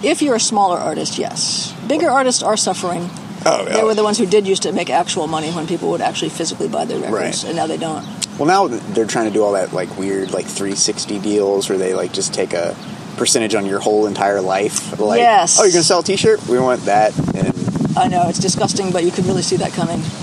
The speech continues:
Speaker 2: You know, the, but it's, it's weird because talking about from your alien perspective of being dropped down and, you know, onto Earth, there's really, like, two,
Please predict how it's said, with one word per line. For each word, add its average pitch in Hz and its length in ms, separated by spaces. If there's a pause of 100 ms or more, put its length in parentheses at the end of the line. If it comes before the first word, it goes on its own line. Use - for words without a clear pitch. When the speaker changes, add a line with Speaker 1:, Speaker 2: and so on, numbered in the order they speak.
(680)
Speaker 2:
You 214 120
know, 214 80
the, 196 100 (180)
but 214 100 (600)
it's, 185 120 (120)
it's 180 160
weird 185 180
because 139 300 (680)
talking 190 320
about 131 160
from 131 160
your 110 140
alien 107 400
perspective 85 680 (320)
of 98 80
being 110 160
dropped 104 360
down 98 300
and, 92 300
you 98 100
know, 92 120
onto 95 280
Earth, - 1800
there's 127 200
really, 196 340
like, 107 220 (180)
two, 147 480